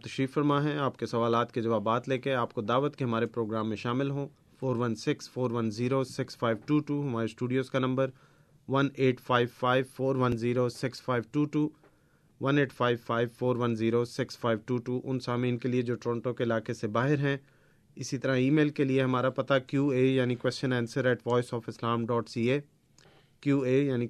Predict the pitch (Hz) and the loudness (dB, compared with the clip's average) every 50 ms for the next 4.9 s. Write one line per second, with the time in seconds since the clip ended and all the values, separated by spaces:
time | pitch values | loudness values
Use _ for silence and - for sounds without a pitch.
0 | - 131 131 - 147 131 127 120 117 113 - 160 - 139 123 117 - 117 123 131 | -2 -2 -2 0 0 0 0 0 -2 -2 -2 -2 0 0 0 -2 0 2 2 2
1 | 131 127 - 139 123 120 117 110 - 120 117 120 135 156 - _ - - 127 117 | 2 2 2 -2 -2 -2 -4 -8 -4 -2 -2 -2 -2 -4 -8 _ -8 -4 -2 -2
2 | 113 113 - - 113 101 90 82 85 - _ _ _ _ _ _ _ _ _ _ | -2 -2 -4 -4 -4 -4 -4 -6 -10 -16 _ _ _ _ _ _ _ _ _ _
3 | _ _ _ _ _ _ _ _ _ _ - - 107 113 123 123 127 123 127 123 | _ _ _ _ _ _ _ _ _ _ -14 -8 -4 -2 0 2 2 2 2 2
4 | - 127 123 127 131 131 127 123 123 - 123 120 110 120 120 123 131 | 0 0 2 2 2 2 0 0 0 0 -2 0 0 2 0 0 0